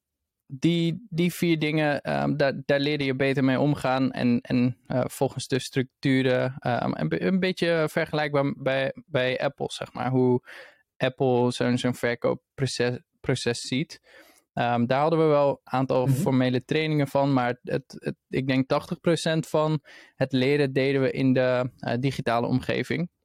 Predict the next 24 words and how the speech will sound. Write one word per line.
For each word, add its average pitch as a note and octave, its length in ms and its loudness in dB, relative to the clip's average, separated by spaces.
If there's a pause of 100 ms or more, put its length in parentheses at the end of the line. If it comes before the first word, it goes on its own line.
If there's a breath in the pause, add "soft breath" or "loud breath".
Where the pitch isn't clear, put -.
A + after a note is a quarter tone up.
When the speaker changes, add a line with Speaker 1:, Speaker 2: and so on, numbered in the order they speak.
(520)
Speaker 1:
Ehm, A#2 480 0 (260)
eh, F2+ 100 -6 (100)
wat C#3+ 240 -2
natuurlijk B2+ 340 0
super B2+ 280 -2
waardevol A#2+ 400 0
is. A#2+ 120 0
Tesla C3+ 280 -2
had C#3 200 -2
su-, D3+ 220 -2
superveel D3 520 0
video's, C#3 960 -2
ehm, B2+ 400 0
van, B2 360 0
eh, C3 340 0
van C#3 260 -4
mensen C3 360 0
die, B2+ 380 -2
ehm, C3 380 -4
in B2+ 400 2 (380 loud breath)
sales D3 340 0
scenario's C#3 640 0
zaten, C3 640 0
eh, - 140 -4